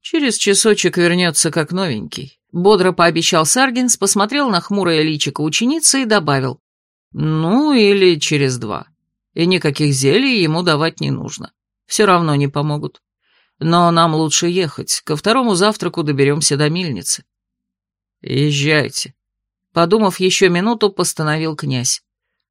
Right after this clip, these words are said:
«Тут мы с Шангаром и сами разберёмся. Всё равно я решил возвращаться в Ставен. Сегодня же праздник, а Доринея там одна. Не знаю, успел Аберост вернуться из Скалбрига или нет». «Тогда до встречи»,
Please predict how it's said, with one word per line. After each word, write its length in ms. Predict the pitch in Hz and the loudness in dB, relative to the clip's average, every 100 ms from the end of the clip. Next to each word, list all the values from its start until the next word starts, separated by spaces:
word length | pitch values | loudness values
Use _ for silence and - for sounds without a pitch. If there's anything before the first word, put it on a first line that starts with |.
| _ - | _ -6
«Тут 240 | 170 175 | -2 -2
мы 160 | 156 156 | 0 0
с 20 | |
Шангаром 640 | - - 156 143 139 143 143 | 0 2 2 2 0 0 0
и 60 | |
сами 320 | - 160 151 | 0 0 -2
разберёмся. 680 | 120 120 127 98 85 - - _ _ _ _ _ | -4 -4 -4 -6 -6 -8 -8 _ _ _ _ _
Всё 200 | - - | -10 -2
равно 320 | 175 202 226 196 | 0 2 2 2
я 140 | 135 | 2
решил 320 | 135 - 147 | 2 0 0
возвращаться 720 | 139 135 135 139 143 135 - | 0 0 0 0 -2 -2 -2
в 60 | 139 | -2
Ставен. 500 | - 160 151 - - _ _ _ _ | -4 -4 -6 -10 -20 _ _ _ _
Сегодня 460 | - 127 170 160 156 | -6 0 2 2 2
же 160 | 147 | 0
праздник, 680 | 139 131 139 151 131 113 - | -2 0 0 0 -4 -8 -8
а 180 | 120 135 | -2 -2
Доринея 640 | 127 151 170 180 208 143 | 0 -2 -2 -2 -4 -4
там 260 | 135 160 139 | -4 -2 -2
одна. 400 | 117 113 120 - _ _ _ _ _ _ - | -4 -6 -8 -10 _ _ _ _ _ _ -6
Не 180 | 147 160 | 0 0
знаю, 460 | 151 170 160 143 | 2 0 2 2
успел 420 | 139 - - 202 185 | 0 -2 -4 -4 -2
Аберост 500 | 160 180 185 180 156 | -2 0 0 -2 -4
вернуться 600 | 170 170 175 147 165 160 | -4 -4 -4 -2 0 0
из 100 | - | -2
Скалбрига 680 | - 165 147 156 147 147 | -2 -2 0 -2 0 0
или 160 | 139 123 | 0 0
нет». 340 | 123 - - _ _ _ _ _ | -4 -8 -16 _ _ _ _ _
«Тогда 400 | - 131 131 185 | -6 -4 0 0
до 120 | 196 | 0
встречи», 640 | 185 - 135 131 131 139 | 0 -2 0 -2 -2 -6